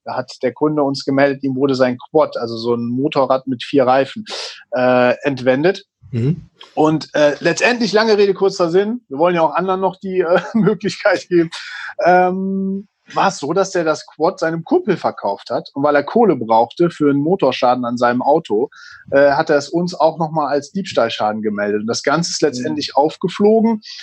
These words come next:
Speaker 1: Äh, also unabhängig jetzt der Ermittlung, das ist ja auch immer interessant, wie sich das dann so ergibt, ne? Wenn ich den dann frage, „Hast du irgendwelche, äh, Geldprobleme?“ Und er sagt, „Nö, nö, nö, nö, nö, nö.“ Äh,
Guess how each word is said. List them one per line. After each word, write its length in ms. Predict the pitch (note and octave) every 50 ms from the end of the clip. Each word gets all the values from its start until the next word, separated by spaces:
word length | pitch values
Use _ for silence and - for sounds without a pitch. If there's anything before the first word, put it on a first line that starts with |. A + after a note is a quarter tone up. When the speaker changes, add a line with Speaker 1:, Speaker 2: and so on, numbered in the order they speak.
| - - _ _ -
Speaker 1:
Äh, 40 | C#3+
also 540 | D#3 D3+ D#3 D#3 D#3 D#3 - - C#3 B2+ C#3
unabhängig 540 | - E3 E3+ E3+ D#3+ D#3 D#3+ D#3 D#3 D3+ -
jetzt 180 | D#3+ C#3+ - -
der 100 | C#3+ B2+
Ermittlung, 380 | C3+ C#3+ D#3+ E3+ E3 E3+ D#3 C#3+
das 120 | C#3 C3+
ist 40 | -
ja 80 | C3+
auch 140 | B2 D3+ D3 D#3 C3
immer 180 | C3 C3 B2
interessant, 520 | B2+ B2+ - - C3 - - D3+ D3 C#3 B2+
wie 80 | B2+
sich 160 | B2 B2+ C3 -
das 160 | C3 B2+ -
dann 100 | C3 B2+
so 100 | B2 B2
ergibt, 280 | B2 B2+ D3+ D#3 _
ne? 200 | - A#2+ C3 C#3+ C#3 B2 _ _ _ _ - - - - _ -
Wenn 140 | C3+ B2+ C3
ich 120 | B2+ -
den 160 | - C#3+ C3+
dann 140 | C3+ C3+ C3
frage, 380 | - - C#3 C#3 D3 C#3+ C#3+ C3+
„Hast 200 | C3+ C#3+ - -
du 40 | C#3+
irgendwelche, 600 | B2+ C#3 C#3 C3+ C3+ C3 - - C3 B2+ B2+ A#2
äh, 80 | B2 B2+
Geldprobleme?“ 680 | A#2+ C3+ C#3 C#3+ C#3 - - D#3 D3 D3+ D#3 D#3 D#3 D3+
Und 100 | C#3 B2
er 40 |
sagt, 120 | B2+ B2 C#3
„Nö, 160 | E3 G#3 C4+
nö, 220 | A#3+ E3 D#3+ E3+ F3
nö, 140 | F3+ G#3+ A3+
nö, 200 | F3 D3 D#3 E3
nö, 140 | F#3 G3+
nö.“ 240 | F3+ C#3+ C3+ C#3 D3 - - - - - - _ -
Äh, 320 | - C3+ C3 C3 C3 C3